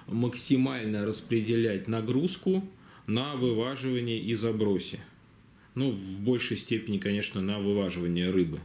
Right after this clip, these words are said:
крупной, да, чтобы, э, колено постепенно передавали дальше нагрузку, да, постепенно прогружались и так далее.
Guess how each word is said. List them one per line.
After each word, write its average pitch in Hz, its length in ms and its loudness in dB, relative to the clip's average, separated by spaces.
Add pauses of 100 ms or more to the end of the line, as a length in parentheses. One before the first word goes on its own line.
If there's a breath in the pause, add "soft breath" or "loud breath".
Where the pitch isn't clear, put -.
крупной, 85 500 -6
да, 120 160 -2
чтобы, 87 340 -6 (540 loud breath)
э, 85 1000 -2 (140)
колено 107 380 -2
постепенно 110 840 -2 (460 loud breath)
передавали 104 680 0 (280)
дальше 95 500 -2
нагрузку, 127 580 0
да, 135 160 0
постепенно 98 540 -2
прогружались 104 760 -2
и 85 40 -8
так 92 200 -4
далее. 82 240 -4